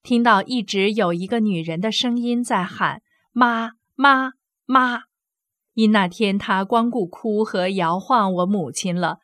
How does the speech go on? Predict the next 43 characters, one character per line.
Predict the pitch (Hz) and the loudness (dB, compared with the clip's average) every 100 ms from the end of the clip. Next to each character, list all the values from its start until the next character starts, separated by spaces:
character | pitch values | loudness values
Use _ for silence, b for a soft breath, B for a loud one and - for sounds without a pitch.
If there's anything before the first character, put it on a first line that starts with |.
| _ _ | _ _
根 | 226 226 | 0 4
本 | 220 180 175 | 2 2 0
就 | 226 196 | 0 0
没 | 175 180 | -2 -4
看 | - 226 180 196 | -2 -2 0 -4
哭 | - 269 | -4 -4
喊 | 254 196 175 175 | -2 -2 -4 -2
叫 | 240 202 | 0 0
妈 | 226 240 254 | 0 -2 -2
的 | 214 | -2
人 | 180 175 220 | -2 -2 -2
长 | 214 143 | -4 -4
得 | 185 | -4
什 | 196 175 | -4 -4
么 | 160 196 | -4 -4
样， | 240 214 - _ _ _ _ | -4 -6 -8 _ _ _ _
所 | - 202 | 0 2
以 | 208 185 | 2 0
她 | 185 196 | -2 -4
就 | 196 190 | 0 0
连 | 190 180 208 | 0 0 0
续 | - 247 | 0 0
五 | 185 196 175 | -2 -2 -2
天 | 247 262 | -2 -4
早 | 262 208 147 | -2 -4 -4
晨 | - 180 175 196 | -6 -6 -4 -4
站 | 240 214 | -4 -4
在 | 180 180 | -4 -4
那 | 180 165 | -4 -4
里， | 165 156 - _ _ _ | -6 -10 -12 _ _ _
见 | - 202 | 0 2
到 | 190 190 180 | 4 4 4
四 | 175 277 | 0 -2
五 | 214 170 | -2 -4
十 | - 175 | -4 -4
岁 | 196 269 | -2 -2
的 | 208 185 | 0 0
女 | 175 | -2
人 | 160 156 185 | -4 -4 -4
就 | 233 180 | -2 -2
问 | 190 175 180 _ _ - | -2 -4 -6 _ _ -6
：“大 | 247 220 | -2 -2
姐， | 202 175 190 | -2 0 -2